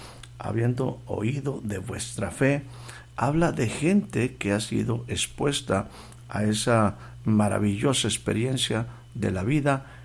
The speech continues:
de la vida de fe, de la vida de fe en el Señor Jesús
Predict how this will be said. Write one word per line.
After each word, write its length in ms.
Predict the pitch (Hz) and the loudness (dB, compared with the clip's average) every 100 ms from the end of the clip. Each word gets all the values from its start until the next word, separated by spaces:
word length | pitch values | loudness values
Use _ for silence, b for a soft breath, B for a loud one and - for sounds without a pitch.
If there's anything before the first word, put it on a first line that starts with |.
| B B - - | B B -18 -6
de 100 | - | -2
la 100 | 92 | 0
vida 240 | 101 135 131 | 2 4 4
de 100 | 110 | 2
fe, 320 | - 107 110 - - - - | 2 0 0 -8 -16 -16 -4
de 140 | 117 | 0
la 120 | 110 | 2
vida 200 | 110 180 | 4 2
de 140 | 170 123 | 4 0
fe 340 | - 110 107 | 2 0 0
en 160 | - 101 | 0 2
el 100 | 98 | 2
Señor 380 | 92 92 120 190 | 2 2 4 2
Jesús 440 | - - 180 185 | 0 0 0 -4